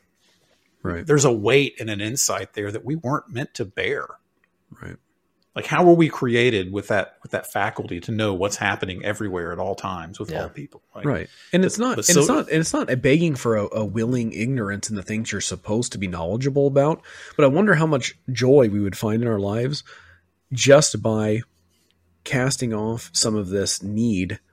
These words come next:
Speaker 1: uh, you know, some of this fomo mentality.
Speaker 2: Yeah.
Speaker 1: Um,
Speaker 3: Yeah.
Speaker 1: I, I, one of my favorite things about, 'cause I'm, you know, big outdoorsman, love hunting and, and all these things. You know, when, we go deer hunting,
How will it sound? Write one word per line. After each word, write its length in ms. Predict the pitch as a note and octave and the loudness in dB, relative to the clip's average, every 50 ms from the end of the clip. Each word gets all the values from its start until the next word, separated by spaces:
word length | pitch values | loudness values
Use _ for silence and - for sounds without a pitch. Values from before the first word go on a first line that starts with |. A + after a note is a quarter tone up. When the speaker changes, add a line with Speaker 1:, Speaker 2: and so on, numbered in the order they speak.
| _ _ | _ _
Speaker 1:
uh, 240 | - G2 F#2 F2+ F2 - - | -6 -4 -4 -4 -4 -6 -6
you 140 | G#2 G#2+ G2 | -6 -4 -4
know, 80 | F#2 | -4
some 200 | F#2+ - - A2+ | -4 -2 -2 -2
of 100 | G2+ G2 | -2 -2
this 200 | F2 G2 F2+ - | -4 -4 -4 -4
fomo 440 | - - - A2 A2 A#2 A2+ F#2+ E2+ | -4 -4 -2 -2 0 0 0 0 -2
mentality. 760 | E2 D#2 D#2+ C3+ - - D#2 D2 C#2 C#2+ C2+ D2 D#2 - - _ - - - _ _ _ _ _ _ _ _ _ | -4 -6 -8 -8 -8 -8 -6 -4 -4 -4 -4 -4 -6 -6 -8 _ -20 -20 -20 _ _ _ _ _ _ _ _ _
Speaker 2:
Yeah. 200 | - B2 C3+ C#3+ - | -10 -8 -8 -4 -2
Speaker 1:
Um, 320 | A2 G2 F#2+ F#2+ G2 G2+ G#2+ | -2 -2 -2 -2 -4 -4 -2
Speaker 3:
Yeah. 280 | F#2+ F2+ F2+ F2+ E2+ D#2 - _ _ _ _ _ _ _ _ _ | -2 -2 -2 -2 -4 -6 -10 _ _ _ _ _ _ _ _ _
Speaker 1:
I, 120 | - C#3 - | 0 2 4
I, 60 | D3+ | 4
one 180 | D#3 D3+ E3+ G3 | 4 4 4 4
of 40 | G3+ | 4
my 200 | D#3+ B2 A#2 A2+ | 4 2 0 0
favorite 340 | - - C#3 C#3+ C#3+ C3 | 0 0 0 2 0 0
things 180 | C#3 C3 B2+ A#2 | -2 -2 -4 -4
about, 220 | G#2+ G#2 G2+ F#2 | -4 -4 -4 -4
'cause 120 | F2 A2+ A2+ | -4 -6 -4
I'm, 220 | F#2 B2 A#2+ - - _ - | -4 -4 -4 -6 -10 _ -6
you 160 | C#3 C3 A2+ | -2 -2 -2
know, 60 | F#2+ | -2
big 240 | G2 - D3 D3 C#3 | -2 0 2 2 2
outdoorsman, 760 | C3 B2 A#2 G#2 A#2 G#2 G#2 G#2+ G#2 F#2+ G2+ F2+ F2 F#2 G#2 | 2 2 0 0 0 0 0 0 -2 -2 -4 -6 -6 -4 -2
love 220 | A2+ A2 G#2+ G#2 | 0 0 0 -2
hunting 560 | G2+ - - G#2+ G#2+ G#2 - A2 G2+ G2 F#2 F2 | -4 -6 -6 -6 -6 -4 -4 -6 -6 -4 -4 -6
and, 140 | E2+ F2 - | -6 -8 -8
and 120 | E2+ F2+ | -10 -10
all 140 | F2+ F2+ F2 | -8 -8 -8
these 240 | E2 F2+ E2 - - | -8 -6 -6 -6 -6
things. 320 | - E2+ E2 D#2+ - - - _ - - - - _ _ _ _ _ | -6 -8 -10 -10 -12 -16 -18 _ -20 -20 -20 -20 _ _ _ _ _
You 60 | - F#3 | 2 4
know, 80 | F3 E3+ | 4 4
when, 240 | D3+ D3 E3 - - _ E4 D#4 - - _ _ _ - | 4 0 -2 -4 -4 _ -16 -20 -20 -20 _ _ _ 2
we 100 | G#2+ A#2+ | 4 4
go 100 | D3 - | 6 4
deer 220 | - G#2+ A#2 C#3 | 4 4 4 4
hunting, 380 | A2+ D#2 C#2 D2+ D#2 F#2+ A#2 | 2 0 -4 -6 -8 -8 -10